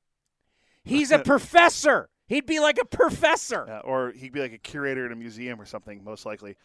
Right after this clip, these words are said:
Speaker 2: Uh, any-, anyone
Speaker 1: And this is the problem. When they say the nerds took over the sport, well, look what happens. Look how dysfunctional it gets.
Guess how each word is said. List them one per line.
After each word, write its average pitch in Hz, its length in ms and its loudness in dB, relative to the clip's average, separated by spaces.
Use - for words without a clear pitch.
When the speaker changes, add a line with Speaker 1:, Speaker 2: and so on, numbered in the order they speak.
Speaker 2:
Uh, 127 340 -2
any-, 185 80 -10
anyone 180 260 -4
Speaker 1:
And 202 140 -2
this 208 320 2
is 196 160 -10
the 214 100 -2
problem. 196 500 2
When 147 120 -8
they 180 140 -2
say 202 220 -4
the 185 120 -4
nerds 180 540 0
took 185 180 -4
over 170 240 0
the 185 120 -4
sport, 262 440 0
well, 226 260 4
look 247 260 2
what 302 140 2
happens. 285 800 -4
Look 247 280 -4
how 330 140 0
dysfunctional 254 1120 -4
it - 120 -12
gets. - 460 -20